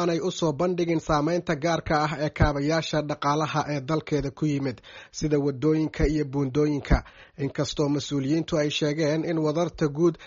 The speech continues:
ee dhaqaalaha ku burburay dagaalka Ukraine uu dhan yahay shan boqol oo bilyan oo dollar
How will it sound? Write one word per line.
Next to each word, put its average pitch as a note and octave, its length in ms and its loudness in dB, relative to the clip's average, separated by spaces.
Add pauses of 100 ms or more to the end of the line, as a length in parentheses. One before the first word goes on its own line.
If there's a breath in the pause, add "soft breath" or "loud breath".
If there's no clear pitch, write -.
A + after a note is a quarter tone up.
(140 loud breath)
ee D#3 120 2
dhaqaalaha D#3+ 520 0
ku - 140 -2
burburay D#3+ 460 0
dagaalka D#3 480 0
Ukraine D#3 500 0
uu D#3 100 -2
dhan E3 240 0
yahay D#3 240 0
shan E3 320 -2
boqol D#3+ 400 -2
oo E3 140 -2
bilyan D#3 500 0 (240 loud breath)
oo C#3+ 160 -2
dollar D3 380 0